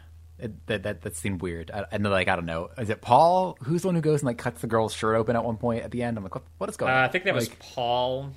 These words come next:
Speaker 2: Um, no, Paul was possessed at that point, so
Speaker 1: Oh, yeah.
Speaker 2: I don't know.
Speaker 1: It was other guy.
Speaker 2: I don't know who it
Speaker 1: It
Speaker 2: was.
Speaker 1: mysterious fourth guy. Mysterious fourth guy.
Speaker 2: Yeah.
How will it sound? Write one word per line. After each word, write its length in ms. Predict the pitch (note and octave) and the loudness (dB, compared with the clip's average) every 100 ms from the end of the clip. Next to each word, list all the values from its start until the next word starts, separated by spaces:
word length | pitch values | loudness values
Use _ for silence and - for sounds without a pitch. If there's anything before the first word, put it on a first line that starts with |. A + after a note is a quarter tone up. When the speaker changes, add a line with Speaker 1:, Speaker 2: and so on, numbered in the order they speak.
| - A#2+ | -12 -6
Speaker 2:
Um, 400 | A2+ G#2 G2 G2 | -4 -4 -6 -4
no, 160 | B2+ | -2
Paul 220 | - G3 F#3+ | 0 0 0
was 100 | C3+ | -2
possessed 380 | A2+ G#2 F#2 | -6 -8 -8
at 80 | - | -8
that 160 | G2 - | -8 -8
point, 340 | G2+ F2+ F#2+ | -10 -12 -4
so 120 | C#3+ | 4
Speaker 1:
Oh, 20 | C3+ | 6
yeah. 300 | G#2+ F#2 G2+ - | 6 2 -4 -10
Speaker 2:
I 80 | A2+ | -8
don't 120 | G2+ | -6
know. 80 | G2 | -4
Speaker 1:
It 60 | |
was 220 | A#2+ G#2+ - - - | -2 -2 -6 -12 -4
other 160 | A#2+ | -2
guy. 380 | G2+ F2+ E2+ E2 - | 0 0 -2 -6 -6
Speaker 2:
I 120 | C#3 | -2
don't 80 | A2+ | -2
know 80 | |
who 80 | G#2 | -2
it 100 | G2+ | 0
Speaker 1:
It 60 | B2 | 0
Speaker 2:
was. 160 | G2 | 0
Speaker 1:
mysterious 420 | B2 A#2+ C#3+ C3 - | 0 6 8 8 6
fourth 240 | B2 G#2 | 2 2
guy. 280 | F2 D#2+ E2 | -2 -4 -8
Mysterious 300 | - - G#2 | -10 -8 -6
fourth 200 | F2+ F2 | -6 -8
guy. 240 | - - G#2+ | -8 -10 -6
Speaker 2:
Yeah. 280 | A#2+ G2+ F#2+ | -4 -4 -4